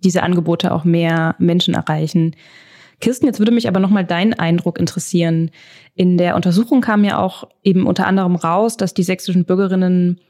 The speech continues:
naja, Interesse, aber doch eben auch Desinteresse am Thema Medienbildung haben, dass sie grundsätzlich auch ein eher untergeordnetes Weiterbildungsinteresse haben und auch generell wenig Zeit für solche Bildungsangebote.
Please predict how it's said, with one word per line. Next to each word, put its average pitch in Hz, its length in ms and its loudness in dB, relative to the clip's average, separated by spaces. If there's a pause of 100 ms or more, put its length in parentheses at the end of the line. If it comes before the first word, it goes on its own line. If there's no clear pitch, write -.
(600)
naja, 185 240 2
Interesse, 208 600 0
aber 208 460 -2
doch 202 320 -6
eben 190 180 2
auch - 160 -4
Desinteresse 233 680 -2
am 208 140 2
Thema 214 240 0
Medienbildung 196 640 2
haben, 185 480 0
dass 185 140 -2
sie 185 80 -2
grundsätzlich 233 760 0
auch 196 100 -2
ein 185 120 -2
eher 180 320 -2
untergeordnetes 180 800 0
Weiterbildungsinteresse 175 1040 -2
haben 180 280 2
und 185 220 -2
auch - 120 -20
generell 202 360 0
wenig 170 260 -2
Zeit - 460 -2
für - 160 -2
solche 165 240 -2
Bildungsangebote. 165 1000 0